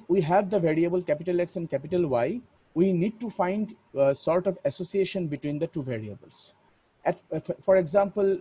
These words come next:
uh, I need to find that if one variable changes, whether the other variable also changes, and if it changes, in what direction.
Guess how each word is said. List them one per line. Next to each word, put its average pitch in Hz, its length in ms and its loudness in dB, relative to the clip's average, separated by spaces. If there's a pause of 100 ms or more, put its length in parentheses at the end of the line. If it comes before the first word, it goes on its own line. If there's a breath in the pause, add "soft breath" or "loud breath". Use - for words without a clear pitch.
uh, 143 220 0
I 156 120 2
need 175 240 -4
to 214 80 -6
find 180 440 -4 (120)
that - 200 -2 (140)
if 208 220 -4
one 175 200 0
variable 175 440 0
changes, 135 720 -4 (180)
whether 147 240 -2
the 156 160 -4
other 151 240 0
variable 165 440 -2
also 131 340 -6
changes, 123 600 -6
and 143 160 -6
if 156 120 -6
it 175 180 -4
changes, 196 500 -4
in 143 160 -6
what 143 220 -4
direction. 104 480 -8